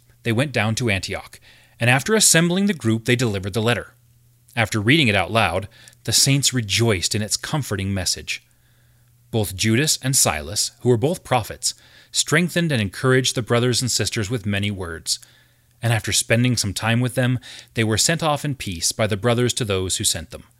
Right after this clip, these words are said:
But Paul and Barnabas stayed in Antioch and taught, declaring with many others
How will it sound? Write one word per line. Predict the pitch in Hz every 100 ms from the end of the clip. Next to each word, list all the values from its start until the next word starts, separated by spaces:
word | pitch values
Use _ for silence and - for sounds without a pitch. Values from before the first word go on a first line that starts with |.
| _ _ _ _ _ _ _ _
But | 123 -
Paul | 139 143 139
and | 117
Barnabas | 104 98 92 92
stayed | - - 127 131
in | 120
Antioch | 98 98 110 95 95
and | - 104
taught, | - 80 - - - - -
declaring | - 123 139 127 127 123
with | - 104
many | 98 95 117 131
others | 110 95 90 -